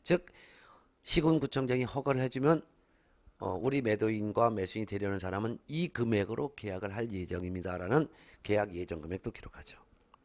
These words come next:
육 번 토지 이용에 관한 계획, 즉 매수인은 나중에 허가해준다면, 시군구청장이 허가해주면 이 토지를 매수인이 이렇게 이용할 계획입니다. 칠 번 토지 취득에 필요한 자금 조달 계획.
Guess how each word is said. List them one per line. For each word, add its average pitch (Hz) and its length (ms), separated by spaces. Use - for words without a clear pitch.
육 147 160
번 120 200
토지 165 320
이용에 120 380
관한 104 240
계획, 82 280
즉 175 200
매수인은 113 840
나중에 104 280
허가해준다면, 110 1120
시군구청장이 107 600
허가해주면 113 640
이 120 140
토지를 117 280
매수인이 101 320
이렇게 131 360
이용할 123 480
계획입니다. 82 640
칠 139 160
번 101 240
토지 151 340
취득에 - 340
필요한 120 280
자금 92 320
조달 78 320
계획. 78 280